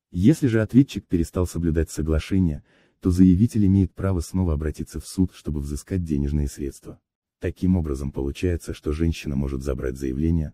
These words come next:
а потом снова его подать, если произошло прекращение выплат со стороны ответчика.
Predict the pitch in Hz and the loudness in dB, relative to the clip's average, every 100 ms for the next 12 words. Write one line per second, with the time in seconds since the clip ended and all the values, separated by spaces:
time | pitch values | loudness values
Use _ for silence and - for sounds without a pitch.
0 | - 73 80 85 82 - 90 80 76 76 | -12 -8 -6 -4 -4 -2 0 2 0 -2
1 | - 76 95 - - 80 78 - 71 69 | -2 -2 -2 -2 -4 -4 -6 -6 -4 -4
2 | - 80 - - 76 - 73 71 71 85 | -4 -4 -6 -8 -8 -6 -2 -2 0 -2
3 | 90 90 - - - 67 71 71 - 69 | 0 -2 -4 -10 -6 -4 -2 -2 -4 -6
4 | - - - | -8 -16 -20